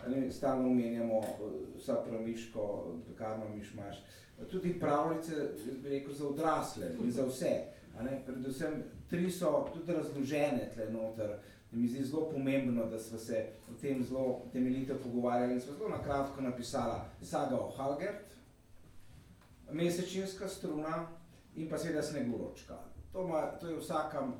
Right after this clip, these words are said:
ima eno svojo poanto. Ne, da zdaj neko kupite te knjige, ampak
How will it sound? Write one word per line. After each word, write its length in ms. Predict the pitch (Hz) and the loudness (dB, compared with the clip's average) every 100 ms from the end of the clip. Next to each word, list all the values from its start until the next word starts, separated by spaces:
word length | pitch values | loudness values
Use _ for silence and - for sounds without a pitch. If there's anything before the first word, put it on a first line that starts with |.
| - | -4
ima 200 | 120 117 | -4 -2
eno 360 | 117 117 113 | -2 -4 -6
svojo 360 | - 143 143 135 | -6 -2 0 0
poanto. 680 | 123 117 123 131 160 156 - - - - | 0 0 0 -2 0 -2 -2 -10 -16 -4
Ne, 180 | 165 | 0
da 100 | 160 | 2
zdaj 240 | 143 160 151 - - - - - | 2 2 2 0 -8 -16 -16 -14
neko 320 | - - 127 | -12 -12 -12
kupite 420 | - 139 - 127 | -10 -10 -6 -6
te 140 | 123 123 | -4 -8
knjige, 300 | 151 151 143 | -6 -2 -2
ampak 260 | 127 135 | 0 -2